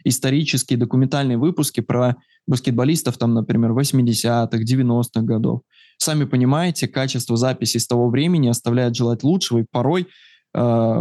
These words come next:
вот такое просторечное выражение «вырвиглазное», да, то есть там смотреть-то особо нечего, пиксель на пикселе, и действительно разглядеть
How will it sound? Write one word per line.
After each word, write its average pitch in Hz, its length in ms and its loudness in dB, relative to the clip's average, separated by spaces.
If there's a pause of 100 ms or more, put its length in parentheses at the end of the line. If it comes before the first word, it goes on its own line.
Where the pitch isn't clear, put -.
вот - 200 -4 (280)
такое 113 260 0
просторечное 117 680 0
выражение 117 460 2
«вырвиглазное», 117 840 0
да, 120 400 0
то 117 80 0
есть 110 180 -2
там 123 300 0
смотреть-то 135 540 -2
особо 127 300 0
нечего, 143 380 0
пиксель 131 360 0
на 123 120 2
пикселе, 120 420 0
и 113 40 0
действительно 123 460 0
разглядеть 120 540 0